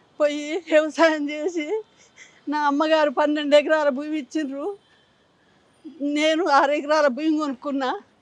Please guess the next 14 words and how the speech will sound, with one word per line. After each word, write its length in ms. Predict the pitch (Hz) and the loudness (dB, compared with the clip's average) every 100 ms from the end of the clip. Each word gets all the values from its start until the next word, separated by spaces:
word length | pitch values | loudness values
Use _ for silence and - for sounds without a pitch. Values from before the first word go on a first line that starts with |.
| _ _ _ _ _ _ - 294 | _ _ _ _ _ _ -6 -2
వాళ్ళందరికీ 500 | 277 285 330 311 285 | 2 2 4 2 0
చదువులు 400 | 359 277 285 269 | -4 -4 -4 -4
చెప్పించి, 440 | 240 277 226 302 | -4 -8 -10 -10
జాబులు 480 | 277 277 277 285 262 | 0 0 0 -2 -6
చేసిన. 440 | 269 254 262 240 - _ _ | -8 -8 -6 -6 -8 _ _
చదువుల 360 | - 277 311 320 | -4 -2 0 0
కొరకు 360 | 285 285 247 | 0 -2 -2
నల్లగొండకు 680 | 311 277 285 311 302 285 254 | -4 -4 -2 -2 -2 -4 -4
వచ్చిన, 320 | 233 247 240 - 277 | -8 -8 -10 -10 -8
పిల్లలకి 360 | 269 277 262 | -2 -2 -2
అక్కడ 260 | 262 262 254 | -4 -4 -6
చదువులు 400 | 240 240 262 247 | -4 -4 -4 -6
కావని 400 | 247 240 240 277 | -6 -6 -8 -8
ఒక్కొక్కరిని. 640 | 247 254 254 254 233 311 | -6 -6 -6 -6 -8 -12